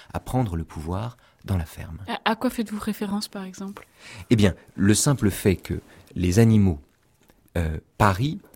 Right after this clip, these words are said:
Speaker 1: sur la différence entre l'homme et l'animal, euh, sur la fin de l'exploitation de l'animal par l'homme, et proposent comme remède à l'exploitation de l'animal par l'homme l'extermination de l'homme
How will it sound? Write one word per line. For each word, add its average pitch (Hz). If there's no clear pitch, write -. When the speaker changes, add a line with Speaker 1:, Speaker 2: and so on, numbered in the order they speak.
Speaker 1:
sur -
la 92
différence 101
entre 90
l'homme 107
et 92
l'animal, 80
euh, 82
sur 123
la 92
fin 147
de 92
l'exploitation 87
de 98
l'animal 98
par 90
l'homme, 80
et 110
proposent 117
comme 90
remède 107
à 85
l'exploitation 87
de 82
l'animal 85
par 104
l'homme 170
l'extermination 98
de 82
l'homme 127